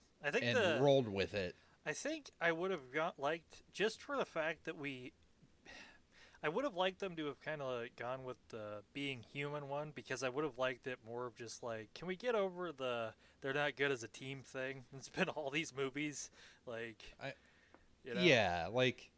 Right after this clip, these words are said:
Speaker 1: Just for that fact
Speaker 2: I,
Speaker 1: alone, like,
Speaker 2: yeah, it's, it's been done. And
Speaker 1: Yeah.
Speaker 2: it's not like it's bad here,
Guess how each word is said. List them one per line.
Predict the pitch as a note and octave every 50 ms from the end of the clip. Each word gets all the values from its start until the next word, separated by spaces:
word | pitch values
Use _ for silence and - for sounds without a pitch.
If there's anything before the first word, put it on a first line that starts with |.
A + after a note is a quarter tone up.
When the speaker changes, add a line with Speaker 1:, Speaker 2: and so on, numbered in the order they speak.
| _ _
Speaker 1:
Just | - G#3+ A#3 - -
for | A#3+ F3+
that | C#3 C3 C3 C3
fact | - - D3 D3+ D3+ C3 - A#2+
Speaker 2:
I, |
Speaker 1:
alone, | A#2 A2+ A2+ A2+ A#2+ B2+ B2+ C3 B2 - - - -
like, | A#2+ A2 G#2+ G#2+ G#2+ - - - - - - - - -
Speaker 2:
yeah, | - C3 A#2 G#2+ F#2
it's, | G2+ C3+ C#3+ - -
it's | G3+ F3 D#3+ - -
been | - F3 D#3 C3+ A#2
done. | G2+ G#2+ G#2+ A#2+ B2 A#2+ B2 B2 B2+ - - -
And | C#3+ B2+ B2
Speaker 1:
Yeah. | A2+ G#2+ G#2+
Speaker 2:
it's | F3 D3 -
not | B3+ B3+ A#3
like | G#3+ E3+ -
it's | C3 - -
bad | - - B2+ A#2 A2+ B2+ B2+
here, | A2+ F#2 - A2+ A2 A2 A2+ A#2 B2+ C3